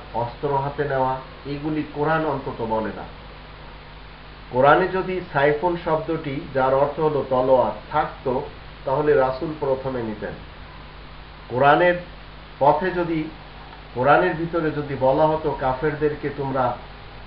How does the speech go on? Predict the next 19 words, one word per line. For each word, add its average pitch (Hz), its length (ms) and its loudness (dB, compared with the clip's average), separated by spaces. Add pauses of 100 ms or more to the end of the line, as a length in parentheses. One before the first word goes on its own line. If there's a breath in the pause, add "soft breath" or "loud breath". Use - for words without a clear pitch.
(520)
হত্যা 170 420 2
করো, 135 440 4 (420)
তাহলে 139 360 2
রাসূল 135 440 0
কাফেরদেরকে 147 640 0
হত্যা 139 360 -2
করতেন। 107 400 -4 (1700)
কিন্তু 135 380 -2
কোরআনের 143 480 4 (1500)
দৃষ্টিতে 165 720 -2
কাফের 156 320 2 (100)
তাদেরকে 165 440 2
বলা 151 260 4
হচ্ছে 139 340 -2
যারা 135 380 0
কোরআনের 147 440 0
আয়াত 131 260 2 (100)
গোপন 117 380 -4
করে। - 180 -10